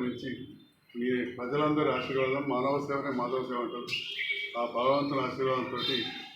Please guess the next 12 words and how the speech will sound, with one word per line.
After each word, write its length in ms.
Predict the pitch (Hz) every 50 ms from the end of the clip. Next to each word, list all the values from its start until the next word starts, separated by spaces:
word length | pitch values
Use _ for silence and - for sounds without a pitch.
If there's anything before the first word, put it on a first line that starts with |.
| - - - - - -
ఇప్పటికైతే 640 | - - 175 165 156 151 151 151 147 151 165 160 156 139 - - - - - - - _ - 185
ఇన్ని 240 | 143 147 139 151 139 123 - 131
వేల 240 | 147 160 165 160 151 139
వేల 160 | 143 147 151 151 139 135
ఆపరేషన్లు 420 | 135 139 143 143 143 143 135 127 123
చేసినా 260 | 123 - - 139 131 127 123
కానీ 260 | 120 127 127 127 120 110 - - - - - - - - _ - - - - - - - -
సక్సెస్ 340 | 131 - - - 165 151 143 151
రేటు 180 | 151 147 - - -
చాలా 180 | 117 127 135 135 127 127
మంచిగా 260 | 123 127 143 135 131
ఉన్నది, 240 | 127 131 131 131